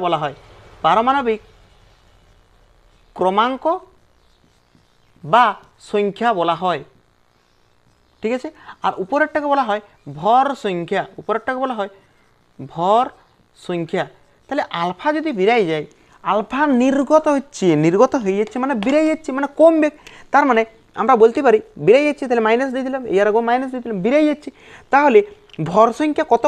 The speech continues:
কমে যাবে? কমবে। কেন কমবে বলছি? আরে ভাই, আগে মাইনাস লি-, লেখা আছে,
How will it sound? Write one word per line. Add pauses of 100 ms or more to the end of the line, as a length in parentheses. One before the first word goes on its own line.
কমে
যাবে? (200)
কমবে। (160)
কেন (100)
কমবে (100)
বলছি? (300)
আরে
ভাই, (100)
আগে
মাইনাস (100)
লি-, (220)
লেখা
আছে,